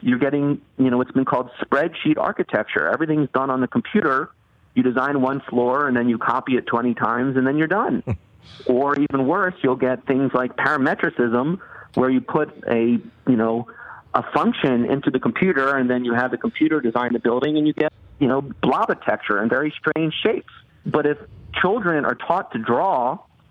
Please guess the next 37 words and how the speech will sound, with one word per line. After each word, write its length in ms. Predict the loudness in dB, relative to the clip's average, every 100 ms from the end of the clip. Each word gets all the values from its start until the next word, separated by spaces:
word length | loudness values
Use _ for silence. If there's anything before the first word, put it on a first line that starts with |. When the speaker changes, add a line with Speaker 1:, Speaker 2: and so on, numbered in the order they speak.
| _
Speaker 1:
and 180 | -2 0
to 80 | 2
look 180 | 2 0
at 80 | 0
their 160 | 0
environment 540 | 0 0 0 0 0 0
and 140 | 0
to 60 | 0
draw 640 | 0 0 2 0 0 -2 -6 -20 -4
a 100 | -4
building, 640 | 0 0 2 0 2 0
it 100 | 0
will 140 | 0 0
completely 880 | 0 0 0 2 2 2 2 -2 -6 _ _ -10 -6 -2
shape 260 | 0 0 0
how 260 | 0 0 0
they 180 | 0
interpret 460 | 0 0 -2 -2 -2
architecture. 760 | -4 -6 -6 -4 -4 -4 -4 -6 _ _ -20 -10
Speaker 2:
Super. 380 | -4 -2 0 -2 -4 -10 -12 -18 -20 -6 0
Justin, 360 | 2 2 2 2
is 120 | 2
there 140 | 2
anything 320 | 2 2 2
that 140 | 2 2
we 140 | 2
may 220 | 4 4
not 200 | 2 4
have 160 | 2 0
touched 380 | 0 0 2 2
on 120 | 2
that 180 | 2 2
you'd 160 | 2
like 180 | 2 2
to 100 | 0
touch 300 | 0 0 2
on 220 | 2 2